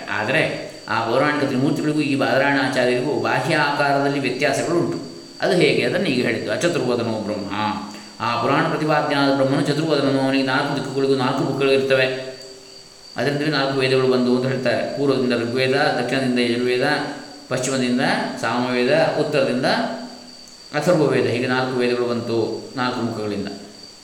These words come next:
ಅವನಿಗೆ ಹೆಸರೇ ಚತುರ್ಮುಖ ಬ್ರಹ್ಮ ಅಂತೇಳಿ. ಆದರೆ ಈ ಬಾದರಾಯಣ ಆಚಾರ್ಯರು ಒಂದೇ ಮುಖವುಳ್ಳ ಬ್ರಹ್ಮನು.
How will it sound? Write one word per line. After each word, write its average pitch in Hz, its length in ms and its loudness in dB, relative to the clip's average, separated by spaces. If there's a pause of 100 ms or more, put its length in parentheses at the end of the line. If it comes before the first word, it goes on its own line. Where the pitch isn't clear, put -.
(200)
ಅವನಿಗೆ 185 320 2
ಹೆಸರೇ 180 480 4
ಚತುರ್ಮುಖ 156 420 2
ಬ್ರಹ್ಮ 123 240 2
ಅಂತೇಳಿ. 120 400 0
ಆದರೆ 165 280 2
ಈ 147 200 4
ಬಾದರಾಯಣ 170 560 2
ಆಚಾರ್ಯರು 151 340 0
ಒಂದೇ 175 240 4
ಮುಖವುಳ್ಳ 143 400 2
ಬ್ರಹ್ಮನು. 123 840 -2